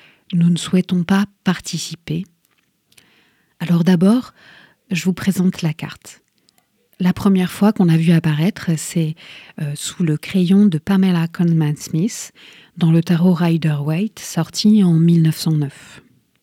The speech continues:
Alors cette carte est dite mineure, elle appartient à une famille, celle des épées.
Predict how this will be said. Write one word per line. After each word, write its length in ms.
Alors 220
cette 220
carte 300
est 80
dite 320
mineure, 580
elle 160
appartient 400
à 160
une 140
famille, 600
celle 300
des 200
épées. 300